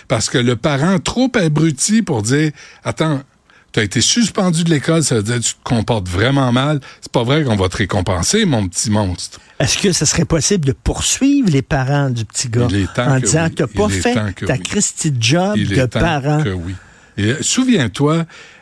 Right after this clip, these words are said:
Speaker 1: une école secondaire sur la rive sud, le garçon
Speaker 2: Vraiment.
Speaker 1: est à genoux et l'autre est entouré de ses chums, puis il descend des coups d'en
Speaker 2: Ben
Speaker 1: face.
Speaker 2: oui.
Speaker 1: Le directeur de l'école veut plus nous parler. Le centre de service, c'est des lâches, ils diront rien.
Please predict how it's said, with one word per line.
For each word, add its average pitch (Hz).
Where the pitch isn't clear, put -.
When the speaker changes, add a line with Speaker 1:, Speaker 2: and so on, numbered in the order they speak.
Speaker 1:
une 98
école 147
secondaire 107
sur -
la 92
rive 87
sud, 143
le 101
garçon 127
Speaker 2:
Vraiment. -
Speaker 1:
est 101
à 92
genoux 107
et 98
l'autre 135
est 107
entouré 113
de -
ses 98
chums, 151
puis 107
il 107
descend 139
des 95
coups 175
d'en 95
Speaker 2:
Ben 85
Speaker 1:
face. 131
Speaker 2:
oui. 143
Speaker 1:
Le 117
directeur 165
de 185
l'école 190
veut 135
plus 180
nous 151
parler. 92
Le 123
centre 196
de 175
service, 147
c'est 127
des 123
lâches, 147
ils 131
diront 113
rien. 92